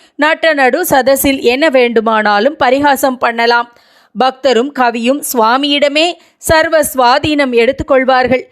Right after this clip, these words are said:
பக்த கவியாக இருப்பவர்கள், "ஆச்சாரியால் இங்கே அப்படித்தான் இருக்கிறார்.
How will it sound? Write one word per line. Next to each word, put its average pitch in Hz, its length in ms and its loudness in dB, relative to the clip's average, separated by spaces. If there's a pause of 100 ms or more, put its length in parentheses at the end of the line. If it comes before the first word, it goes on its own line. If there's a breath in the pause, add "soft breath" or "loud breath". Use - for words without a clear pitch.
(360 soft breath)
பக்த 254 380 0
கவியாக 254 460 0
இருப்பவர்கள், 254 760 0
"ஆச்சாரியால் 254 760 2
இங்கே 254 260 0
அப்படித்தான் 247 520 -2
இருக்கிறார். 269 680 -2